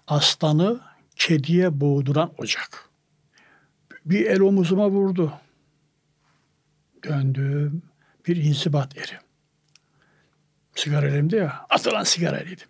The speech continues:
böyle pis bir bet sesle beraber. İnzibat ya kendine biraz mağrur davranıyor kendini, şey diyor, büyük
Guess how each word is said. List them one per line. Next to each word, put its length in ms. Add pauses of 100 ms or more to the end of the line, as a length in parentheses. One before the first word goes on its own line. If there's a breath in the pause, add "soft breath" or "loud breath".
böyle 160 (120)
pis 500
bir 220
bet 180
sesle 540
beraber. 560 (560 loud breath)
İnzibat 540
ya 120
kendine 580 (380 loud breath)
biraz 480
mağrur 520
davranıyor 520
kendini, 420
şey 260
diyor, 160
büyük 200